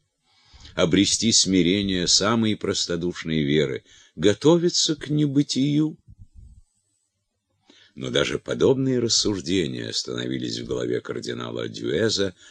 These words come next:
умозрительными и отвлеченными построениями, а страх смерти превращался в юридический спор с небесами. Ученые мужи уверяют нас, — думал он в это утро, —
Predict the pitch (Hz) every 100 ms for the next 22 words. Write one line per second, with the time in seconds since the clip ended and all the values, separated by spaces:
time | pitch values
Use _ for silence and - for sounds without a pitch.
0 | - - 95 104 98 80 80 92 139 127
1 | 120 117 107 85 76 65 67 - 82 87
2 | 78 71 67 67 - - 65 65 67 62
3 | 60 57 55 52 50 - - - - 92
4 | - - 110 101 - - 110 156 135 -
5 | - 60 - 85 95 107 147 147 123 -
6 | 123 113 _ _ _ - 67 69 104 113
7 | 123 170 - 147 - - 113 90 - -
8 | - 117 107 - _ _ - - 78 78
9 | 69 - - 50 50 - _ _ _ _
10 | _ _ _ _ _ _ _ _ _ -
11 | - - - - - - - - 71 -
12 | 113 156 156 147 135 110 117 135 117 90
13 | 71 80 113 - 135 131 - 90 98 120
14 | 110 113 107 107 107 104 98 98